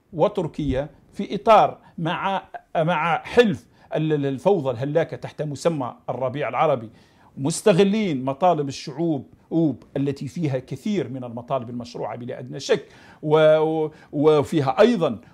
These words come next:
وأيضا ساعدهم استبداد بعض الحكومات وبعض الأنظمة وفسادها، ساعد هذه الأدوات أن تتحرك. أفضل حل لمواجهة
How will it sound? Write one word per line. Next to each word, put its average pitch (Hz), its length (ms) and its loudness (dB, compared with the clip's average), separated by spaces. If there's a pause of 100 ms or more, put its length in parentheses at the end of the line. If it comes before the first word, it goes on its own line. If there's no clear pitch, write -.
وأيضا 151 760 2
ساعدهم 170 840 4
استبداد 143 640 -2
بعض 117 220 -6
الحكومات 135 680 -8
وبعض 117 300 -10
الأنظمة 139 480 -4
وفسادها، 208 760 0 (200)
ساعد 453 480 0
هذه 262 340 -4
الأدوات 196 580 -4 (100)
أن 185 140 -6
تتحرك. 139 560 -6 (340)
أفضل 131 460 0
حل 165 360 0 (400)
لمواجهة 131 1000 -2